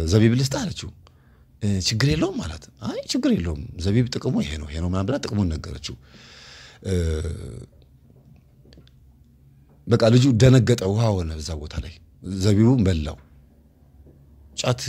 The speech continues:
ግን እኮ ትንሽ ወስጃ ግድ የለህም ብለው" አለችው። ከዛ ዘቢቡን በላው። ወዲያውኑ በቃ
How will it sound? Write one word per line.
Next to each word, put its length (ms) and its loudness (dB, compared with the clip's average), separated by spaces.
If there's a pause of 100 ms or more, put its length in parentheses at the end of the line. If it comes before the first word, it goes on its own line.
ግን 180 -2
እኮ 120 -4 (100)
ትንሽ 220 -4
ወስጃ 300 -8
ግድ 220 0
የለህም 300 2
ብለው" 200 -4
አለችው። 320 -14 (1000)
ከዛ 220 0
ዘቢቡን 420 4
በላው። 300 -8 (2000)
ወዲያውኑ 580 8
በቃ 160 4